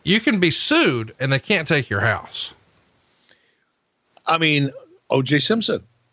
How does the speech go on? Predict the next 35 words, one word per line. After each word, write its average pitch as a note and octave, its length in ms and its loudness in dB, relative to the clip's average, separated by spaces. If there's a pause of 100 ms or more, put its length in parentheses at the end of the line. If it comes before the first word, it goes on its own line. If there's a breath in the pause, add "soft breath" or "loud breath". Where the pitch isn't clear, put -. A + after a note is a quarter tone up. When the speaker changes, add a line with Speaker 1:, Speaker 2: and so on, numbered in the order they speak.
(640)
Speaker 2:
they C#3+ 100 0
took C#3+ 240 -2
everything D3+ 440 0
that D3 160 0
man C#3+ 200 2
owns, D#3+ 280 0
but A2+ 160 -8
they A#2 60 -2
weren't A#2 220 0
able C3 300 2
to C#3 120 -2
take C#3 100 0
his D3 140 0
house. - 500 -2 (500)
You, C#3 220 -6
you B2 180 2
can, D3+ 400 0
that's B2 320 -2
the B2 60 0
one A#2+ 320 0
thing E3 440 2 (260)
that C#3 200 -4 (160)
they C#3 140 2
can't C#3 280 -2
take, B2+ 320 -8
no B2 80 -4
matter C3+ 200 4
what D3+ 240 2
you E3 80 -2
do. F3 240 2 (960 soft breath)
You C3 120 4
could C3+ 220 -2
go C3+ 280 4
out C#3+ 320 2
and, A2 420 -4